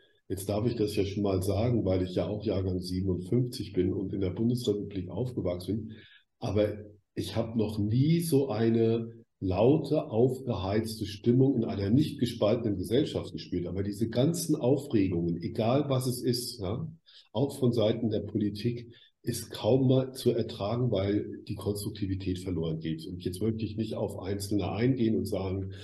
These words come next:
Gott sei Dank bewahrt Herr Scholz die Ruhe oder zaudert er oder so weiter und so fort. Aber dass man mal in einem vernünftigen Diskurs und die Lage vernünftig mal beurteilt, ja. Wenn wir jetzt auch sehen, was in Frankreich los ist, und dann höre ich auch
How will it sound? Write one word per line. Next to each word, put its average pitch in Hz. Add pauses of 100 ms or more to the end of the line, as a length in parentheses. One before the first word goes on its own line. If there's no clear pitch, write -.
(380)
Gott -
sei 110
Dank 98
bewahrt 92
Herr 92
Scholz 120
die 113
Ruhe 110
oder 92
zaudert 120
er 104
oder 90
so 90
weiter 87
und 85
so -
fort. 87
Aber 92 (540)
dass 98
man 104
mal 98
in 104
einem 95
vernünftigen 123
Diskurs 107
und 98
die 92
Lage 95
vernünftig 104
mal 98
beurteilt, 85
ja. 101 (420)
Wenn 98
wir 104
jetzt 117
auch 113
sehen, 113 (420)
was 107
in 101
Frankreich 92
los 98
ist, 120
und 107
dann 98
höre 107
ich -
auch 90